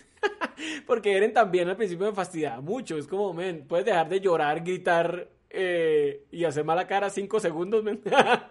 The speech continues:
Eh, quiz-, tal vez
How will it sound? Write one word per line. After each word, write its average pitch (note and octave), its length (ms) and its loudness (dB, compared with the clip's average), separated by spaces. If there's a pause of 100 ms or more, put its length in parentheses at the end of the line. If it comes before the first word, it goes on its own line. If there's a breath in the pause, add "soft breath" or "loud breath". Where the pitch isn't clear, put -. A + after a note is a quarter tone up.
(640 loud breath)
Eh, D3+ 800 -4 (1080 soft breath)
quiz-, F3+ 520 -10
tal F#3 180 2
vez C4 240 0